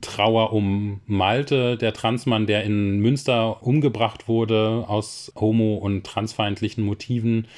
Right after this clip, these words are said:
Homo- und Transfeindlichkeit sind ein zentrales Feld für rechte Mobilisierung von der C D U, äh, und evangelikalen Kreisen bis hin zur extremen Rechten. Und das wird sich eben nicht nur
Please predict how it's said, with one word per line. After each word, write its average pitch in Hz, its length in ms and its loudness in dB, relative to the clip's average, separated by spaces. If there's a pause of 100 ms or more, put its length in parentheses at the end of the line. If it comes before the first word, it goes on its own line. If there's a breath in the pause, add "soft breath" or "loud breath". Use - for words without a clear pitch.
(800 loud breath)
Homo- 139 180 6
und 117 80 2
Transfeindlichkeit 127 880 0
sind 117 160 0
ein 104 40 -2
zentrales 113 520 0
Feld 139 240 0
für 107 160 0
rechte 98 240 -4
Mobilisierung 98 640 0
von 101 160 -2
der 95 120 0
C - 160 -4
D 95 120 -2
U, 135 460 0
äh, 110 60 -4
und 110 260 -2
evangelikalen 104 760 -2
Kreisen 104 500 -4
bis 101 180 -4
hin 113 140 0
zur 110 160 0
extremen 98 440 -2
Rechten. 110 520 -2 (580 loud breath)
Und 110 160 0
das 110 320 0
wird 135 180 2
sich - 340 -2
eben 113 220 6
nicht 151 200 4
nur 120 480 4